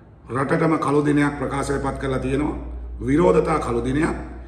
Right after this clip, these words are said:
එදා දවසේ සමස්ත වැඩ කරන ජනතාවෙන් අපි ඉල්ලනවා මේ වි-, විරෝධතා කළු දිනට එකතු වෙන්න. ඒ වගේම අප්‍රේල් මාසේ විසිඅට වෙනිදා දීප ව්‍යාප්ත සංකේත වැඩ වර්ජනයක් මේ රටේ රාජ්‍යාංශය, අර්ධ රාජ්‍යාංශය, පෞද්ගලිකාංශය, වතු ශේෂ්ත්‍රය සියලු දෙනා ඒකාබද්ධ කරන්න අපි කරනවා.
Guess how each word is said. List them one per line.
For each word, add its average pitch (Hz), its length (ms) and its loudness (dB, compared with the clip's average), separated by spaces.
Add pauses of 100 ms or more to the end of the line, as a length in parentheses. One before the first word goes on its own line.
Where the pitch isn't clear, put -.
(160)
එදා 139 220 0
දවසේ 151 280 2
සමස්ත 147 360 0
වැඩ 139 220 0
කරන 143 160 0
ජනතාවෙන් 127 420 -2
අපි 123 160 -4
ඉල්ලනවා 127 200 -2
මේ 117 160 -2
වි-, 110 340 -4
විරෝධතා 135 420 2
කළු 113 220 -2
දිනට 113 200 -2
එකතු 110 240 -4
වෙන්න. 147 180 0 (640)
ඒ 131 80 -2
වගේම 170 260 4
අප්‍රේල් 170 340 2
මාසේ 156 220 0
විසිඅට 160 340 2
වෙනිදා 104 340 -2 (640)
දීප 185 320 2
ව්‍යාප්ත 139 500 2
සංකේත 156 500 0
වැඩ 135 140 -2
වර්ජනයක් 127 480 -2 (400)
මේ 131 140 -6
රටේ 135 200 0
රාජ්‍යාංශය, 139 600 0
අර්ධ 120 200 -2
රාජ්‍යාංශය, 135 580 -2
පෞද්ගලිකාංශය, 135 840 -2 (420)
වතු 160 300 2
ශේෂ්ත්‍රය 147 400 0
සියලු 147 260 0
දෙනා 143 200 0
ඒකාබද්ධ 120 400 -4
කරන්න 120 200 -4
අපි 110 120 -6
කරනවා. 104 320 -6